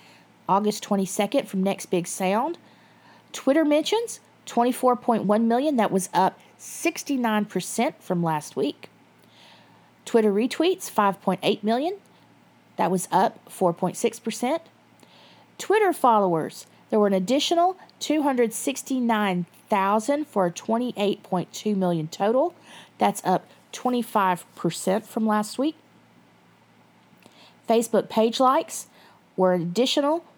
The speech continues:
one hundred and thirty-three thousand for eleven point six million total.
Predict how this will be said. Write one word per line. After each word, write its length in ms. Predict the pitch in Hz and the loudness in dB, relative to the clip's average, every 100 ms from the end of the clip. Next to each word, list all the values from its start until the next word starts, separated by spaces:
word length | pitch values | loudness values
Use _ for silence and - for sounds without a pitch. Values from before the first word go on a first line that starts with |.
| - | 0
one 180 | 208 | 2
hundred 320 | 214 190 180 - | 2 2 0 0
and 200 | 180 175 | -2 0
thirty-three 600 | 202 202 202 - 214 262 | 0 0 -4 -2 0 -2
thousand 560 | - 240 254 277 359 427 - _ _ _ _ _ - | -2 0 0 0 -2 -4 -12 _ _ _ _ _ -6
for 240 | - 190 | 2 2
eleven 580 | 175 180 208 240 285 302 - _ _ _ - | 2 2 2 4 0 -2 -10 _ _ _ -2
point 240 | 196 180 | -2 0
six 380 | - - - - | -2 -4 -4 -2
million 320 | 190 185 160 | 0 0 -2
total. 480 | - - 190 320 | -2 0 2 2